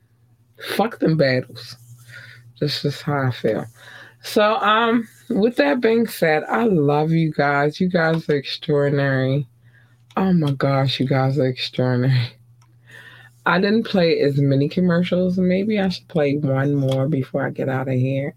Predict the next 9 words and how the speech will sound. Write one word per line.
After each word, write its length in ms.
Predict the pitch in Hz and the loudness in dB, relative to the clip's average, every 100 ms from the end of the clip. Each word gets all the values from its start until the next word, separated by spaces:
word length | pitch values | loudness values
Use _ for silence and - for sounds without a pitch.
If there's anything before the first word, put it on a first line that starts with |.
| - | -8
and 180 | 127 131 | -8 -6
then 280 | 127 127 123 - - - _ - | -6 -6 -8 -14 -20 -20 _ -6
I'll 180 | 139 127 | -2 -2
say 380 | - 139 127 131 | -4 -4 -2 -2
I 120 | 131 | -2
love 260 | 127 123 | 0 0
you 160 | 127 123 | 0 -2
again 500 | 120 - 123 127 147 _ _ _ _ _ - | -4 -4 -4 -2 -4 _ _ _ _ _ -4
before, 520 | 135 - 123 117 | -2 -2 -4 -4